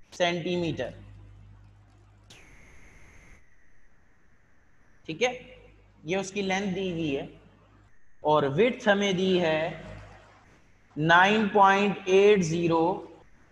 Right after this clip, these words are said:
प्लस माइनस ज़ीरो पॉइंट वन ज़ीरो सेंटीमीटर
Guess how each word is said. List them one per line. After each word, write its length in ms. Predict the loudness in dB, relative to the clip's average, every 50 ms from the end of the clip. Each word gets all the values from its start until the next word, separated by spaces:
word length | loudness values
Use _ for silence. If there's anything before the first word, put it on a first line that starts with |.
| _ -2
प्लस 280 | 0 2 2 0 0 -2
माइनस 540 | 2 4 4 4 4 4 2 0 0 0 0 -2 -4
ज़ीरो 300 | -2 0 2 4 4 4
पॉइंट 400 | 4 4 4 4 4 2 0 -2 -2
वन 380 | 2 2 4 4 4 2 0 -2
ज़ीरो 340 | -2 -2 0 0 0 0 0 0 -2 -4 -6 -10 -16 -18 -18 -20 -20 -20 -20 _ _ _ _ _ _ _ _ _ _ -20 -20 -20 -20 -20 -20 -20 -20 -20 _ _ _ _ _ _ _ -10 -4
सेंटीमीटर 720 | 0 0 2 2 2 0 0 0 0 -2 -4 -6 -8 -12